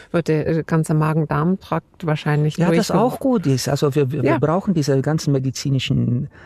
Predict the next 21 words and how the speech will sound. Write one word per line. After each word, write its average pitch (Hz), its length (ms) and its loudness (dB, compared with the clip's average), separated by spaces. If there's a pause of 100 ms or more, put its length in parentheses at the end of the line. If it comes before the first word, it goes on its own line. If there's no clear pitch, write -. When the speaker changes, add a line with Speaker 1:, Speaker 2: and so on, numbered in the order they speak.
(200)
Speaker 2:
Hilfsgeräte 135 1120 0
und 127 240 -2
die 131 60 0
medizinische 127 580 0
Diagnostik 120 480 0
brauchen 127 380 0
wir, 107 160 -2
weil 113 140 0
du 120 60 -4
kannst - 260 -2
nicht 135 200 0
alles 120 260 0
mit 117 260 -4
Händen 131 360 0
und 117 200 0
mit 113 140 -2
Energie 113 420 0
und 113 160 -2
so 104 120 -4
weiter. 117 340 -2
Also 107 320 -2